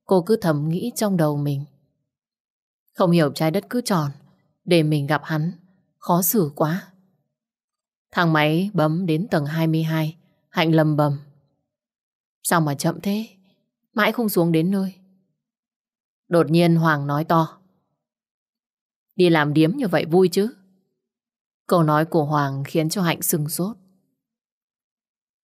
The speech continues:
Trong quán cà phê đầy những cuốn sách cũ, Long bước tới thấy Hiền đang ngồi, chạm tay lên những cuốn sách gần bên trường. Anh ta ngay lúc này chỉ muốn ôm lấy cô, nhưng bước chân lại lùi lại. Hiền quay lại thấy Long,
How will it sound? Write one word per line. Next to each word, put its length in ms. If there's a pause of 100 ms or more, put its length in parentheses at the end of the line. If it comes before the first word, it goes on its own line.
(200)
Trong 200
quán 260
cà 180
phê 320
đầy 180
những 220
cuốn 280
sách 260
cũ, 360 (320)
Long 280
bước 180
tới 200
thấy 200
Hiền 340
đang 220
ngồi, 280 (320)
chạm 240
tay 220
lên 180
những 180
cuốn 280
sách 240
gần 260
bên 180
trường. 320 (540)
Anh 180
ta 140
ngay 220
lúc 220
này 200
chỉ 180
muốn 340
ôm 220
lấy 220
cô, 280 (340)
nhưng 300
bước 180
chân 220
lại 180
lùi 240
lại. 300 (680)
Hiền 220
quay 180
lại 220
thấy 220
Long, 280